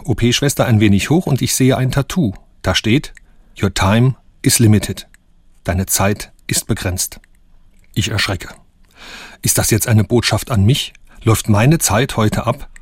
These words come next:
Ist es gleich vorbei? Ganz ruhig bleiben, sage ich mir, keine Panik. Dass die Lebenszeit begrenzt ist,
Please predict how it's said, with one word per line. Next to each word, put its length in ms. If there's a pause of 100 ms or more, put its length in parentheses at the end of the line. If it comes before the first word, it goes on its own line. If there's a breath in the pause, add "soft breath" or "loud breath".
(400)
Ist 140
es 120
gleich 220
vorbei? 460 (600)
Ganz 240
ruhig 240
bleiben, 400
sage 340
ich 140
mir, 180
keine 300
Panik. 480 (760 loud breath)
Dass 220
die 100
Lebenszeit 640
begrenzt 480
ist, 300